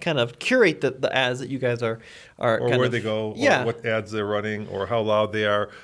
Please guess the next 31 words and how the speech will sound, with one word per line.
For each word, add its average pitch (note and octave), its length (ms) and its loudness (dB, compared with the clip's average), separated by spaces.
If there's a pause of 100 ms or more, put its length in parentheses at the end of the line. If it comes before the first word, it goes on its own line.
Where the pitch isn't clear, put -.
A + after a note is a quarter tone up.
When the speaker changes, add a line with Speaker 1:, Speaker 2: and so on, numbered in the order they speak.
(140)
Speaker 2:
We A#2+ 60 -6
have A2+ 100 -4
none G#2+ 160 -4
of G2+ 100 -4
that. G2 180 -4
We G#2 80 -10
can A#2 300 -12
control G#2+ 340 -8
none F#2+ 120 -6
of F2 80 -10
that. - 140 -14
Speaker 1:
So F3 160 4
we C#3 80 0
do C3 140 -4
apologize A#2+ 480 -2
about A2+ 240 -6
that. - 360 0 (100)
Um, C#3 240 -2
but F3+ 120 0
we B3 140 -2
do D4+ 100 2
appreciate D4+ 400 0
your D4 120 -4
support. D4+ 440 0
And A#3 120 -2
if A#3+ 120 -6
you A3 60 -6
do A#3 140 -2
like B3+ 180 4
the G#3 80 0
podcast G#3 600 0